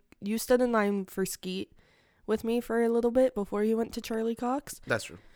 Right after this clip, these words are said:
Speaker 1: So I was like, "Oh, I'll go wait with him, like, no big deal." And then I get a phone call from Carrie, and she's like, "If I give you ten dollars, will you go get me a drink?"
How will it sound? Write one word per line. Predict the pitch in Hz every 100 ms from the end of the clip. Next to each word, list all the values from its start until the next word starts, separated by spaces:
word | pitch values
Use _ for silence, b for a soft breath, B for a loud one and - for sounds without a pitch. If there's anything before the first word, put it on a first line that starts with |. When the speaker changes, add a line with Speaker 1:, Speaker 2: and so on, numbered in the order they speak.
| b b -
Speaker 1:
So | 220
I | 214
was | 208
like, | 214 -
"Oh, | 240 226
I'll | 196
go | 165 180 175 -
wait | 175 -
with | 165 165
him, | 190 170
like, | 180 - -
no | -
big | 101 -
deal." | - - b b b b b _ - -
And | 220 220
then | 208 202 202
I | 196
get | 202
a | 196
phone | - 196 202 208
call | 202
from | 185 190
Carrie, | 185 175 170
and | 170
she's | 165 180
like, | 180 - -
"If | 196 226
I | 233
give | 247
you | 247 240
ten | 220 220
dollars, | 214 208 202 190
will | 202
you | 202 208
go | 214
get | 208 -
me | 208
a | 185
drink?" | 180 208 240 -